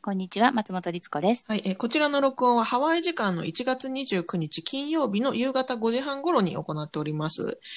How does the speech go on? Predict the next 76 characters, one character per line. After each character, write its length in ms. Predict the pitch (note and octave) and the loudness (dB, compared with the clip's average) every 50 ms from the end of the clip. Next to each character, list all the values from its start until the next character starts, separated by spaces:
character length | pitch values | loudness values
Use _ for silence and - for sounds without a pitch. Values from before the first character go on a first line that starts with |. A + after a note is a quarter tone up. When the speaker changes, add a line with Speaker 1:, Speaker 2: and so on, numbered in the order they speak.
| - - - | -12 -8 -4
Speaker 1:
は 80 | F#3 | 0
い。 60 | G3+ | 2
Speaker 2:
え 160 | F#3+ F3+ F3+ F3+ | 4 6 4 4
ー、 60 | F3+ | 4
今 180 | - C4 C4+ C4+ | 2 2 2 4
週 140 | - C4+ C4 | 4 4 4
起 80 | B3+ | 4
き 60 | - - | 2 2
た 80 | G3 | 0
ハ 120 | F#3 - A3 | 2 2 4
ワ 140 | G#3+ G3+ F#3+ | 4 4 4
イ 60 | F3 | 4
の 100 | E3 E3 | 2 2
ニ 140 | E3+ F3 E3+ | 2 2 2
ュ 20 | |
ー 20 | |
ス 140 | E3 - E3+ | 0 0 0
を 60 | - | -2
五 240 | - G3 - E4 E4 | -2 0 2 2 2
つ 240 | - - A#3 - - | 4 4 2 2 2
ダ 120 | G3 F3 F3 | 2 0 0
イ 40 | E3 | 0
ジ 80 | E3 | 0
ェ 60 | E3 | -2
ス 80 | E3 - | -4 -4
ト 80 | D3 C#3+ | -8 -6
で 100 | D3+ D#3 | -4 -4
お 60 | D3+ | -4
届 380 | - D#3+ E3 E3 D#3+ - D#3+ | -4 -4 -4 -4 -4 -4 -4
け 0 | D#3+ | -2
す 100 | - A3+ | 2 2
る 100 | B3 - | 2 2
ハ 140 | A3+ A#3+ A3+ | 2 2 2
ワ 160 | A#3+ A#3+ G#3 | 4 4 4
イ 80 | F3 | 4
ウ 60 | E3 E3+ | 2 0
ィ 80 | F3 | -2
ー 60 | F3 - | -4 -4
ク 100 | - F3 | -2 -2
リ 120 | F3 F3 | -2 -2
ー 20 | E3 | -2
ニ 100 | E3+ E3+ | -2 -4
ュ 40 | |
ー 20 | E3 | -4
ス。 220 | - - - - - | -4 -4 -6 -8 -8
え 60 | - | -8
ー、 60 | D#3 | -2
情 180 | - A#3 B3 B3+ | 0 2 2 2
報 140 | C#4 C4 B3+ | 2 0 -2
元 260 | B3+ B3 B3 C4 B3+ | -2 -2 2 4 6
は 100 | B3+ D#4 | 6 6
ハ 140 | - D#4 D4+ | 6 4 4
ワ 100 | D4 A#3+ | 4 4
イ 60 | F#3+ | 2
の 100 | E3+ E3 | 0 -2
ニ 140 | E3+ F3 F#3 | -2 -2 -2
ュ 60 | F#3+ | -2
ー 20 | |
ス 100 | G3 - | -2 -4
チ 80 | - A3+ | -4 -2
ャ 80 | G#3 G3 | -2 -2
ン 80 | F3+ | -2
ネ 100 | D#3+ D3+ | -2 -4
ル 60 | D3 | -6
や 100 | D3 D3 | -4 -4
新 240 | - - B3+ B3+ B3+ | -2 -2 -2 -4 -4
聞 80 | A#3+ B3+ | -4 -2
を 120 | B3+ C#4 C4+ | -2 -2 -2
参 160 | C4 A3+ G#3 | -2 -2 -2
考 160 | G3 G3 F3+ | -2 -2 -2
に 80 | E3 D#3+ | -2 -2
し 80 | - | -4
て 80 | - D3 | -4 -6
い 100 | C#3+ C3+ | -6 -6
ま 160 | C3 B2 - | -6 -4 -2
す。 220 | - - - - | -2 -2 -4 -6